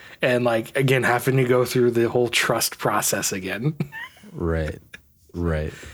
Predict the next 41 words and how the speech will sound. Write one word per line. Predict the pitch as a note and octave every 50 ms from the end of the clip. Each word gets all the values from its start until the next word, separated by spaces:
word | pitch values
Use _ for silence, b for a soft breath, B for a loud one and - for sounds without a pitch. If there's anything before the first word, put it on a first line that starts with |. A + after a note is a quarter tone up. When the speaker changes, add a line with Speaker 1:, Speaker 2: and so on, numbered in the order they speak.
| B B B B _ _ - - -
Speaker 1:
And | C#3+ F3+
just | F#3+ D#3+ C3
not | B2 C3 B2+ B2
knowing, | B2 B2+ B2+ B2 A#2+ A#2+ A2+
like, | A2 G#2+ G#2+ G#2+ - - b b b b b b b b b b b b _ _ _ _ _ _ _ _ -
this | - C3+ B2 C#3 D#3+ D#3+
sounds | - D#3+ A#2+ A2 A2 G#2 G2+
dumb, | G2+ A#2 G#2+ G#2+ A2 A#2
but, | A2+ A#2+ G#2+
like, | A#2 A#2 B2
even | C#3 C#3+ C#3+ C#3 B2+
walking | A#2 A#2+ B2 B2+ - C3+ A#2+ A#2
into | A#2+ B2 B2 C3 B2+ A2+
the, | A2 G#2+ G2+ - - _ _ _ - C3+
a | A#2
new | A2+ A#2+ A#2+ A#2 A2
barbershop | - G#2 G#2 A#2 A#2+ B2+ - - C3+ A#2+ A#2+ C3 - -
and | B2+ A2 A2
not | A2+ - - G2+
knowing, | A2+ A2+ A2+ A2 G#2+
like, | G#2+ G#2 G2+ G#2 - - - _ _ _ _ -
okay, | D3 - B2+ A#2 G#2+ G#2 G2+ - _
do | - - A2+ G#2+
I | G2+ G2+ G#2
check | G#2 - - - B2+ A#2 - D3+
in | D3 D3+
with | D3+ C#3+
somebody? | C#3+ - D3 C#3 C#3 C#3 C#3 C#3+ C#3 C#3 C3+
Do | C3 C#3 C#3 B2 A#2 G#2+
I | G#2 G#2 F#2+ - - _ _
Speaker 2:
Oh, | - A#2 G#2+ G2
dude, | F#2 F2
Speaker 1:
just | G#2 G#2+ G2 F#2 - -
Speaker 2:
I | F#2 F#2+ G2 G#2 G2+ G2+ G2+ F#2+ F#2+ F#2 F#2 G2+ - - - _ _ _
a | - G2
hundred | F#2 E2+ E2 - - - A#2+ A#2+ B2 A#2 A2 G#2 F#2 -
percent | - F#2 F2 - F#2+ F2+ - C#2
relate | F2 E2+ E2 E2+ D#2+ -
to | - -
that. | D#2 D#2+ D#2 - - - _
Speaker 1:
Yeah. | - - D#2 - -